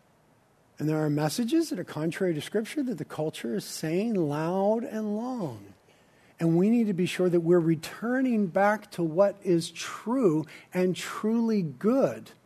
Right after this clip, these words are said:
to nourish our hearts on that. But if we only feast on the messages of the world, you know, honestly now,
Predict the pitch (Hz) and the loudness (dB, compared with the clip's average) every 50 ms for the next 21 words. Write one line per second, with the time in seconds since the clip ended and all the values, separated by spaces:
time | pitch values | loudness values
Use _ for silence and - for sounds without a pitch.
0 | _ _ _ _ _ _ _ _ _ _ _ _ _ _ _ _ _ _ - - | _ _ _ _ _ _ _ _ _ _ _ _ _ _ _ _ _ _ -4 0
1 | 185 170 165 175 185 190 202 214 226 233 208 - - 220 208 196 180 151 - 170 | 4 4 6 6 6 6 6 6 4 2 2 0 0 2 2 2 0 0 0 0
2 | 160 170 170 170 - - - - 165 170 180 170 160 185 208 262 277 240 - - | 0 0 0 -4 -10 -12 -10 -8 -4 -2 -2 0 2 0 0 0 -2 -8 -12 -16
3 | - _ _ _ _ _ _ _ _ _ _ _ _ _ _ _ _ _ _ _ | -20 _ _ _ _ _ _ _ _ _ _ _ _ _ _ _ _ _ _ _
4 | _ _ _ _ _ _ _ _ _ _ _ _ _ _ _ _ _ _ - 220 | _ _ _ _ _ _ _ _ _ _ _ _ _ _ _ _ _ _ 6 8
5 | 220 220 208 160 170 214 220 226 - - - 214 220 262 294 294 320 320 269 - | 10 10 10 8 6 4 4 2 2 2 4 6 8 8 10 10 10 8 8 6
6 | - - - - - - 254 247 240 185 - - - - - 185 190 190 185 180 | 2 -6 -10 -10 -6 0 2 4 4 2 2 -2 -8 -6 -2 0 2 4 4 4
7 | 180 190 185 - - 214 180 160 190 185 151 - 175 165 170 170 180 175 160 139 | 4 4 2 0 -2 -4 -4 -2 -2 -2 -2 -2 0 0 2 4 4 4 4 2
8 | 139 170 240 294 302 214 151 - - - _ _ _ _ _ _ - - 208 254 | 2 2 4 4 4 4 2 0 -4 -18 _ _ _ _ _ _ 0 2 4 4
9 | 294 320 - - 185 165 147 131 117 107 | 4 4 2 2 0 0 0 -2 -4 -10